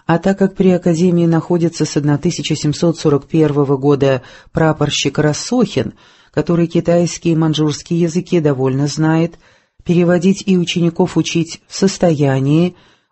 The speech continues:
ученики же надобны такие, которые в латинском и французском языках хорошее начало имели, следовательно, двоим учителям при Академии быть не для чего.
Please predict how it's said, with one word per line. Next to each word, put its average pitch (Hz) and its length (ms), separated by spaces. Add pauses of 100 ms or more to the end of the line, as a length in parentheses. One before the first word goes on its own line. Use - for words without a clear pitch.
ученики 185 560
же 180 120
надобны 160 520
такие, 165 420
которые 147 460
в 139 40
латинском 151 600
и 170 160
французском 160 720
языках 165 520
хорошее 156 720
начало 170 580
имели, 165 480 (440)
следовательно, 123 840 (480)
двоим 180 360
учителям 240 540
при 202 140
Академии 196 600
быть 175 360
не 156 280
для 120 180
чего. 92 400